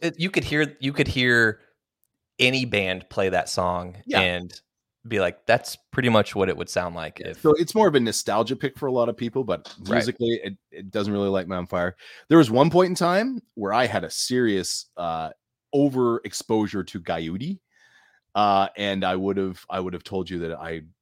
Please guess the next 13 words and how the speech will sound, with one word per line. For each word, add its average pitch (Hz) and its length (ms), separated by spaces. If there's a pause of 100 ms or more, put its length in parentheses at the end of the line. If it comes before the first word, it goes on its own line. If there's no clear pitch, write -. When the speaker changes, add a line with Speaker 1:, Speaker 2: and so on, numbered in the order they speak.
Speaker 2:
never 87 340
wanted 85 280
to 82 60
hear 82 180
Guyuti 85 440
again 98 220
as 101 120
long 104 180
as 101 80
I 98 80
lived. 95 320 (280)
Speaker 1:
<laughs> - 160
Speaker 2:
Uh, 196 280